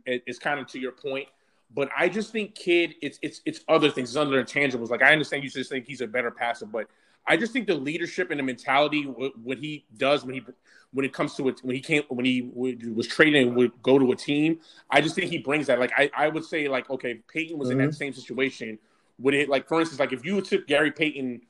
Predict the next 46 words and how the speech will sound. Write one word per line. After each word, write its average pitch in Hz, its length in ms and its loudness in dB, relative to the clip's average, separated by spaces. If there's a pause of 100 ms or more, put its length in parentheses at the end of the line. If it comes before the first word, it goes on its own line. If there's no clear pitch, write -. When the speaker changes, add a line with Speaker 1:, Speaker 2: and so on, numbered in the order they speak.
(200)
Speaker 1:
and 113 140 -8
put 160 160 -2
him 139 200 2
on 135 180 2
that 120 200 4
Nets 127 300 -6
team, 113 260 -6
would 113 140 -2
they 127 100 6
have 135 160 6
done 127 140 -2
the 113 80 -6
same 123 320 -4
thing? 113 280 -4
I 135 60 6
don't 170 180 6
know 160 120 0
if 139 80 -4
they 139 100 2
would 139 220 2
have. 104 160 -4 (480)
You 131 120 2
know 143 60 2
what 143 60 0
I - 20 -4
mean? 147 140 -2
I 151 80 2
think 156 280 -6
Gary 151 280 0
Payton 170 260 -6
was, 135 220 -6
like, 123 240 -6
good 151 180 -2
in 135 140 -4
the, 131 100 -8 (300)
like, 135 240 4
the, 143 80 -2
the 131 100 -6
Sonics 208 400 2
was 165 120 0
a 139 40 0
great 151 260 2
situation 151 480 0
he 123 120 -4
was 113 180 -4
in. 95 160 -10